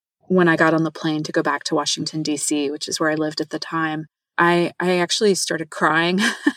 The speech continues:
<laughs> tearing up a little bit because I, I wasn't sure when I would be able to come back. And I really wanted to pursue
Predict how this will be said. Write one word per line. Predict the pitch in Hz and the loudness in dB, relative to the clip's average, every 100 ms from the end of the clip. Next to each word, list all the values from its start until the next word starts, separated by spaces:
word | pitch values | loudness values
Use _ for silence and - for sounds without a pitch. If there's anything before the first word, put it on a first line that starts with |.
| 285 | 0
<laughs> | - _ _ _ - | -2 _ _ _ 2
tearing | 330 277 262 | 4 4 4
up | 254 | 2
a | 233 | 2
little | 214 196 | 2 4
bit | 180 190 | 2 2
because | 196 196 180 175 165 - 170 | 0 2 4 4 0 -4 2
I, | 175 175 170 170 - | 2 4 2 2 2
I | |
wasn't | 202 262 214 | 2 2 0
sure | - 208 | 0 2
when | 202 185 | 2 0
I | |
would | 175 | 0
be | 165 | 0
able | 165 165 | 0 0
to | - | -4
come | - 165 | -8 -2
back. | 156 156 160 - - - | 2 2 0 -6 -18 -2
And | 190 180 165 165 165 - _ _ _ - | 2 4 2 0 -2 -6 _ _ _ -2
I | |
really | 196 208 196 190 | 2 4 4 4
wanted | 180 175 165 | 4 2 0
to | 175 | -2
pursue | - 175 - - 156 156 151 151 | -2 0 0 -2 -4 -4 -6 -8